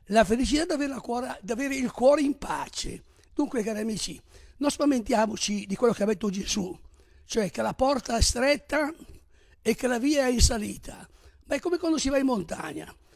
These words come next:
le vie in salita, però quando si arriva in alto, che bei panorami si vedono. È come si è contenti e come si è soddisfatti. Perciò, come dice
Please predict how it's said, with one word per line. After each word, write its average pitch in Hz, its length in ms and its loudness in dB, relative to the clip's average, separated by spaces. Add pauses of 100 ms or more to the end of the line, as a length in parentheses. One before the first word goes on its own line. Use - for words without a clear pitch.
(120)
le 233 160 2
vie 330 140 2
in 320 80 4
salita, 240 540 0
però 285 140 -6
quando 262 160 -2
si 190 80 -2
arriva 233 200 -2
in 285 100 -2
alto, 233 500 -4 (280)
che 247 100 -10
bei 214 140 -4
panorami 208 400 -6
si 185 160 -6
vedono. 165 460 -14 (340)
È 214 60 -18
come 247 180 -4
si 302 100 -4
è 285 40 -6 (120)
contenti 269 760 -4 (280)
e 220 100 -16
come 254 240 -4
si - 120 -6
è 233 40 0
soddisfatti. - 960 -8 (340)
Perciò, 285 320 0
come 247 140 -6
dice 240 520 -4